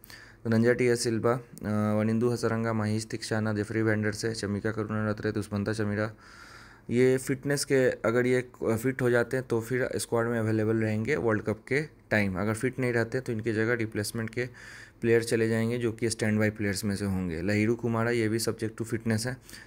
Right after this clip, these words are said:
दिलशान मधुशंका, प्रमोद मधुसूदन। स्टैंड बाय प्लेयर्स है ऐशन बंदा-, बंदारा, प्रवीण जयविक्रमा, दिनेश चंडीमाल, बिनुरू फर्नांडो और नुवन-, नु-, नुवनीदु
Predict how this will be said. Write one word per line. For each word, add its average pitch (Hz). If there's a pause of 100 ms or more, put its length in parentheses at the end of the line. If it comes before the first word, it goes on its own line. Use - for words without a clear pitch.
(100)
दिलशान 117
मधुशंका, 117
प्रमोद 113
मधुसूदन। 98 (360)
स्टैंड 123
बाय 131
प्लेयर्स 123
है 127
ऐशन 117
बंदा-, 110
बंदारा, 107 (580)
प्रवीण 120
जयविक्रमा, 113
दिनेश 107
चंडीमाल, 110
बिनुरू 107
फर्नांडो 107
और 104
नुवन-, 101
नु-, 101 (220)
नुवनीदु 107